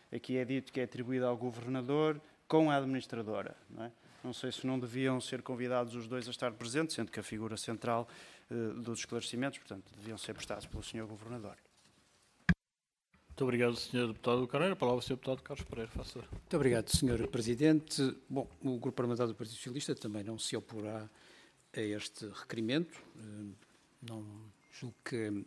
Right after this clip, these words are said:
Speaker 3: pode ser útil compreender melhor, eh, de facto, como é que, eh, de alguma forma, é definido os critérios do ponto de vista da,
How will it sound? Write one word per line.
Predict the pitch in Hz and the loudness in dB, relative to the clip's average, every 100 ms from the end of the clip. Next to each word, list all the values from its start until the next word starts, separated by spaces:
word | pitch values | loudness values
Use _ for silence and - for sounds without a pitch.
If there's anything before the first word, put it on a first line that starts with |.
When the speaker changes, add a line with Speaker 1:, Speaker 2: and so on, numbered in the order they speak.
| - _ - _ | -10 _ -20 _
Speaker 3:
pode | 101 - | -6 -2
ser | - 120 | -2 0
útil | 110 110 | -2 -4
compreender | 98 104 113 107 110 | -4 -4 -2 0 0
melhor, | 107 107 107 98 - - - - | 0 0 0 -2 -10 -20 -20 -16
eh, | - - | -14 -10
de | - | -8
facto, | - 101 - - 107 101 - | -4 -4 -6 -8 -6 -8 -6
como | 113 104 | -4 -2
é | 101 | -4
que, | - - | -6 -8
eh, | 110 101 98 95 - - 104 104 104 101 95 98 98 - - - | -4 -2 -4 -6 -10 -12 -8 -6 -8 -8 -8 -10 -12 -14 -18 -14
de | |
alguma | 104 107 | -10 -8
forma, | 101 113 113 | -6 -6 -4
é | 107 107 110 107 104 98 - - - | -6 -8 -10 -8 -8 -12 -16 -16 -8
definido | - 123 | -2 -2
os | 120 | -4
critérios | - 120 120 113 | -6 -2 -2 -4
do | - | -8
ponto | 117 | -10
de | - | -8
vista | 113 123 | -8 -8
da, | 110 110 110 | -8 -8 -10